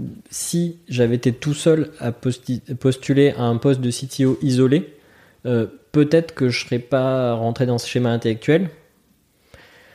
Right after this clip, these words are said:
Euh, mais bon, c'est, euh, toujours difficile de savoir ce qu'on aurait fait si. Voilà. Toujours est-il que là, je suis arrivé en me disant, « Bon, bah, on va remettre les trucs au carré, euh, et on va changer la façon de travailler. » Et en fait, non, on change pas la façon de travailler. En fait, la façon de, de vivre,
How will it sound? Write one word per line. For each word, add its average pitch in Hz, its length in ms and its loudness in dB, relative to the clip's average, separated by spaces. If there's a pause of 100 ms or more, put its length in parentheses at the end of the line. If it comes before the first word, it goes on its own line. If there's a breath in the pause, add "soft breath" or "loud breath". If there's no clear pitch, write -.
(340 soft breath)
Euh, 113 440 2
mais 123 340 2
bon, 123 160 2
c'est, 113 260 -2
euh, 127 240 -2
toujours 127 260 -2
difficile 123 300 -4
de 127 100 -2
savoir 127 220 0
ce - 60 -8
qu'on 131 120 0
aurait 120 160 2
fait 131 100 0
si. 123 200 -4 (420 soft breath)
Voilà. 113 220 0 (200 loud breath)
Toujours 127 260 2
est-il 151 220 2
que 131 100 0
là, 131 120 4
je 135 80 0
suis - 80 2
arrivé 123 240 2
en 135 60 2
me 120 80 0
disant, « 123 200 2
Bon, 127 140 2
bah, 117 140 4
on 113 60 2
va 113 100 2
remettre 120 220 -2
les 123 60 -6
trucs 120 200 -4
au 120 80 -2
carré, 135 260 0 (600 loud breath)
euh, 113 400 2
et 139 120 6
on 127 80 2
va 123 120 4
changer 123 260 0
la 117 60 0
façon 120 200 -4
de 117 60 -6
travailler. » 131 640 0
Et 123 100 0
en 113 60 0
fait, 135 160 0
non, 151 100 2
on 117 220 2
change 113 280 -2
pas 147 80 2
la 131 120 0
façon 123 200 -4
de 120 60 -2
travailler. 127 320 0
En 120 80 -2
fait, 120 160 -4
la 113 80 2
façon 143 400 2
de, 117 220 2
de 107 160 0
vivre, 117 580 0